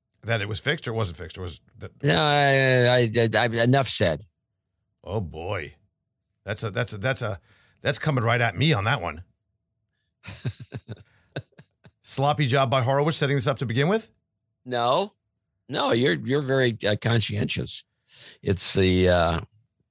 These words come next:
Speaker 2: it's not that would, you can talk about it. So it's fixed. It's a good thing.
Speaker 1: Bottom line is fixed. And I, and, and unfortunately, s-, there was a lot of pushes going on, uh, with the, uh, the feed. So <laughs> a lot of people got the show a few times, but the bottom line is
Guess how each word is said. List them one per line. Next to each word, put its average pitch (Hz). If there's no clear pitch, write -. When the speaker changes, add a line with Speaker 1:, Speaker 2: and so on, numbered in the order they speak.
Speaker 2:
it's -
not 82
that 90
would, 104
you 131
can 175
talk 143
about 117
it. 147
So 120
it's 107
fixed. 117
It's 92
a 95
good 87
thing. -
Speaker 1:
Bottom 185
line 170
is 131
fixed. 156
And 127
I, 117
and, 123
and 104
unfortunately, 139
s-, 127
there 120
was 113
a 113
lot 123
of 120
pushes 143
going 120
on, 135
uh, 113
with 127
the, 120
uh, 92
the 110
feed. 135
So 107
<laughs> -
a -
lot 151
of 147
people 139
got 127
the 123
show 139
a 127
few 151
times, 98
but 147
the 147
bottom 160
line 156
is 139